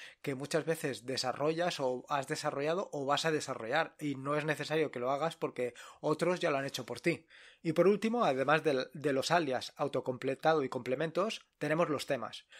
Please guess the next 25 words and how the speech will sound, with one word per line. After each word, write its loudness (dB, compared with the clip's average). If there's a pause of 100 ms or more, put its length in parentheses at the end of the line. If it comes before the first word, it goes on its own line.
(120)
Los -4
temas, 4
al 2
fin -4
y 6
al 4
cabo, 4
no -2
te 0
aportan 2
mayor -2
funcionalidad, -2 (180)
o -2
sí, -2
porque -2
lo -2
que 0
hacen -2
es 0
configurarte, -2 (380)
eh, -4
la -4
línea -4
de 0
comandos -2